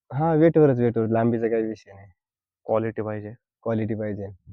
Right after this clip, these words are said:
Speaker 2: एक्सपोर्ट कुठं होतं? इकडं व्यापारी लोक की डायरेक्ट, अ, कंपन्यांना किंवा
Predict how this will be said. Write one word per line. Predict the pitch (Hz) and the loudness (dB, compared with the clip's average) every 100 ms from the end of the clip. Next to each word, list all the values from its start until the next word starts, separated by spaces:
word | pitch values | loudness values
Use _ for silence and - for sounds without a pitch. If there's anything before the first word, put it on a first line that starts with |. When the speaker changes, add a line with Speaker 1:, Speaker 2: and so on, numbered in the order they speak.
| - | -4
Speaker 2:
एक्सपोर्ट | 147 - 170 156 | -4 0 -2 0
कुठं | 165 120 | 2 2
होतं? | 104 | 2
इकडं | 120 117 113 | -2 -4 -2
व्यापारी | 120 120 135 127 | -2 -2 -4 -4
लोक | 131 - | -4 -6
की | 123 131 | -6 -2
डायरेक्ट, | 127 131 127 | -2 -4 -10
अ, | 120 | -10
कंपन्यांना | 123 120 127 123 117 | -10 -10 -10 -10 -10
किंवा | 107 _ _ 120 | -14 _ _ -10